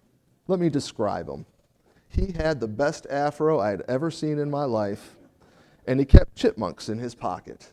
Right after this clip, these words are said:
Is this rem-, do you remember Bob Ross? He was the painter on P B S.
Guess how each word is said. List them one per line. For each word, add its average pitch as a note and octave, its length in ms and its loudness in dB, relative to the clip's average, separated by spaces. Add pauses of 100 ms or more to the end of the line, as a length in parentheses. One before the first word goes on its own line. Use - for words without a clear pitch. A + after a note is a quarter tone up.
Is C3+ 100 -20
this F3 180 -6
rem-, F3+ 180 -6
do E3+ 60 -8
you G3 80 -6
remember F#3+ 320 -2
Bob E3 320 0
Ross? D#3 400 -2 (360)
He G#3 140 2
was G3 320 8
the F3 100 6
painter C3+ 680 2
on A2 240 -2
P C3 240 0
B A2 220 -2
S. - 420 -12